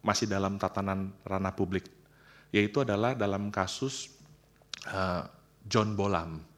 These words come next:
John Bolam ini adalah seorang yang, eh, mengalami depresi berat, lalu dia, eh,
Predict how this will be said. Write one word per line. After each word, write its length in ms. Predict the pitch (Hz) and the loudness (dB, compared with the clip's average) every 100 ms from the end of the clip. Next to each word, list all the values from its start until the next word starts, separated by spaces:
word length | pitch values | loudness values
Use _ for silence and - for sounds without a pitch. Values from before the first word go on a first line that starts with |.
| - - - - - | -20 -20 -18 -18 -12
John 240 | - 117 120 | 2 4 6
Bolam 320 | 120 123 123 135 | 6 6 4 2
ini 180 | 156 | 0
adalah 240 | 117 117 135 | 2 2 2
seorang 560 | - - 98 113 123 135 | 2 2 4 6 4 2
yang, 320 | 110 101 104 - - | 0 0 -4 -8 -4
eh, 460 | 98 95 98 95 95 - - - _ _ - - - | 0 0 0 -2 -4 -10 -18 -20 _ _ -20 -10 -2
mengalami 480 | 110 104 101 104 101 | 0 2 2 2 0
depresi 540 | 98 98 95 - 92 | 0 0 -2 -2 -4
berat, 260 | 92 92 - - - _ _ _ _ _ - | 0 0 -2 -12 -20 _ _ _ _ _ -4
lalu 320 | 107 98 117 113 | 0 2 0 0
dia, 400 | 101 104 110 - | 2 2 2 -2
eh, 420 | - 92 90 90 | -4 -2 -2 -4